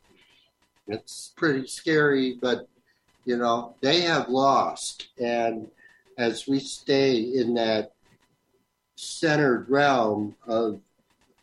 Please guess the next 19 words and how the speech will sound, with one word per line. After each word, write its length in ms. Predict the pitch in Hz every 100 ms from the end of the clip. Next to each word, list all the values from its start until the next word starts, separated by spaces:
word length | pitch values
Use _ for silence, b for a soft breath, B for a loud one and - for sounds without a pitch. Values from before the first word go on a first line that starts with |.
| _
the 100 | 120
light 380 | 104 123 127 123
at 160 | 120 -
the 80 | 110
most 460 | 117 117 - -
radiant 600 | 135 147 147 127 101 92
one, 320 | 110 110 104
they, 360 | 107 113 120 117 _ b b -
they 180 | 120
can't 520 | 120 139 160 180 170 - -
mess 580 | 113 123 131 - - -
with 180 | 107 107
that 240 | 107 98 95 123
energy. 680 | 120 135 104 92 104 95
I 80 | 98
need 340 | 107 127 131 - -
to 160 | 107
say 640 | 92 - 135 131 113 90 82 B B B -
that, 280 | 113 101